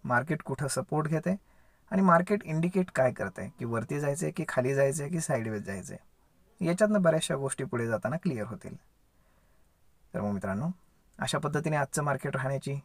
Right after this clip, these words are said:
शक्यता आहे. आणि राहिला प्रश्न डॉलर इंडेक्स आणि, अं, ऑइलचा, तर दोन्हीही साईडवेज आहे आणि डॉलर इंडेक्स in fact डाऊन आहे,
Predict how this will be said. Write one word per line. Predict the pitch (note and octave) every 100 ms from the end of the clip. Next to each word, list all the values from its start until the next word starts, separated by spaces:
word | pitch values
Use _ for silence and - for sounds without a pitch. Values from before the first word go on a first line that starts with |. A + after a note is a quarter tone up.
| -
शक्यता | F3 A2+ A2
आहे. | A2+ C3 F3+ - _ _ _ _ _ _ _ _ _
आणि | C#3 E3+
राहिला | E3 F3+
प्रश्न | G3+ G3 G#3
डॉलर | F#3+ D#3 F3
इंडेक्स | F#3 F#3 F#3 F#3
आणि, | F3 F3 F3 E3+ E3+ _ _ -
अं, | C#3 C3+ C#3 C#3 C#3 - -
ऑइलचा, | D3+ C#3+ C3 - F#2+ C3 _ _ -
तर | D#3+ F3+ F3+ F3+ - - -
दोन्हीही | D#3 E3+ G3+ G3+ G#3+ G3
साईडवेज | - C#3+ C#3 C#3
आहे | B2 C3+ F3+ - _ -
आणि | B2+ B2+
डॉलर | B2+ D3
इंडेक्स | D#3+ E3+ F3 F3+ - - D3
in | C3+
fact | E3+ E3+ - _ D3
डाऊन | C3+ D3 C#3+
आहे, | A2+